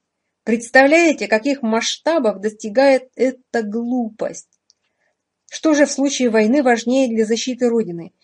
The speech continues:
Моё умение красиво пройтись строевым шагом или же отличное знание военного ремесла? А может, это на случай того, если мы попадём в плен, чтобы не ударить лицом в грязь перед врагом и показать им, какая у нас выправка?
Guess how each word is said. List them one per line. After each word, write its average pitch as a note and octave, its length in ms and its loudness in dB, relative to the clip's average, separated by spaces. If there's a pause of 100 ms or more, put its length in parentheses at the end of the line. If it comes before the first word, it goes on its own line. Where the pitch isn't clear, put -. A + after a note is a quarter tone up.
(140)
Моё A#3+ 300 2
умение B3 580 2
красиво A3+ 400 -4
пройтись G#3+ 420 -6
строевым G#3+ 360 -2
шагом C#4 440 0 (200)
или A#3+ 200 2
же A3+ 320 0 (120)
отличное A3 600 -2
знание A#3 380 -2
военного A3 400 0
ремесла? A3+ 520 -6 (1000)
А G3+ 80 -4
может, A3 360 0
это A3+ 260 0
на A3+ 100 0
случай A#3+ 320 -6
того, B3 240 0
если A3+ 360 -4
мы A#3 140 0
попадём G#3 380 -6
в G#3 80 -12
плен, C4+ 300 0
чтобы G#3+ 260 -4
не G#3+ 80 0
ударить A3 360 0
лицом G#3+ 280 -4
в G3 60 -8
грязь C4 320 4
перед A3+ 280 2
врагом A3 420 2 (240)
и A3 60 -12
показать A3 560 0
им, A#3+ 200 -2
какая A#3 520 2
у F#3+ 120 0
нас G3+ 240 -4
выправка? C4 720 -8